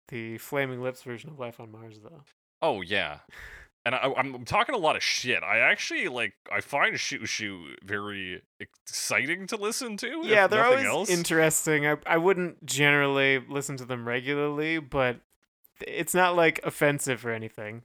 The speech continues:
Speaker 1: Like, it's a solid
Speaker 2: No.
Speaker 1: version for a lot of similar reasons, I think, as some of the previous ones.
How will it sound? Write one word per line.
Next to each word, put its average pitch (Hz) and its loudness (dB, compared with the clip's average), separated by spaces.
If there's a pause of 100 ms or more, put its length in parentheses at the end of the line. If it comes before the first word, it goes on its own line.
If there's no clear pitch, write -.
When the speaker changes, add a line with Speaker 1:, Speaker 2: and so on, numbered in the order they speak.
Speaker 1:
Like, 139 -2
it's 143 -4
a 147 2
solid 160 4
Speaker 2:
No. 120 -10
Speaker 1:
version 131 2
for 151 2
a 160 4
lot 202 4
of 143 0
similar 139 -2
reasons, 123 -6
I 113 -4
think, 123 -6
as - -12 (520)
some 151 -2
of 139 -2
the 123 -4
previous 127 0
ones. 113 -10